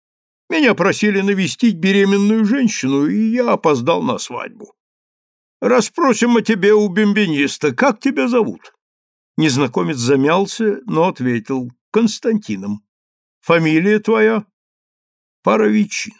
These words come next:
"Даниил, запиши это", сказал султан.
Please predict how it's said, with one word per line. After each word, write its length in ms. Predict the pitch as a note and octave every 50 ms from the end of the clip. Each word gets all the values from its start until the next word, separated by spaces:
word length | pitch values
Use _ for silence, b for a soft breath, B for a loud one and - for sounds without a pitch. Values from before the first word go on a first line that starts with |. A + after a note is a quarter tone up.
| _ _ _ _ _ _ _ _ _ _ _ _ _ _ _ _
"Даниил, 600 | - A#2+ B2 D3 D#3+ G3 G#3+ G#3+ G3+ E3+ C#3+ C3
запиши 480 | A#2 B2+ F#3+ G3 - C4 A3 - - C#4
это", 300 | A3 A#2 G#2+ - - G#2
сказал 460 | - - - A#2+ A#2+ F#2+ G#2 G#2+ G#2
султан. 600 | - - A#2 A2 G#2 - - G2+ F#2 F2+ - -